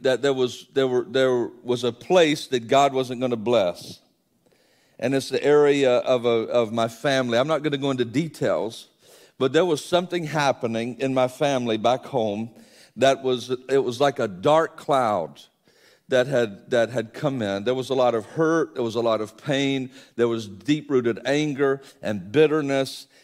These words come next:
and infighting, and our family was absolutely split apart.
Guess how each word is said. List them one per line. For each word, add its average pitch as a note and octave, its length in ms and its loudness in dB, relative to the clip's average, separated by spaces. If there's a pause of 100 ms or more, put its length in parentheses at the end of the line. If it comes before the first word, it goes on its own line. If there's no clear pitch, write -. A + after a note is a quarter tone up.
(120)
and A#2 480 2
infighting, C#3 920 0 (260)
and B2+ 200 0
our A#2+ 180 2
family D3+ 560 2
was C3 260 -2 (120)
absolutely D3 720 0
split B2+ 340 -4
apart. G2+ 460 -2